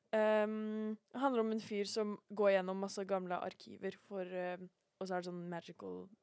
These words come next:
beings og, eh, mystiske hendelser og sånne ting. Det er en veldig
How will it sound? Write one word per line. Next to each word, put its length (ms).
beings 560
og, 340
eh, 280
mystiske 480
hendelser 520
og 60
sånne 160
ting. 140
Det 80
er 20
en 100
veldig 320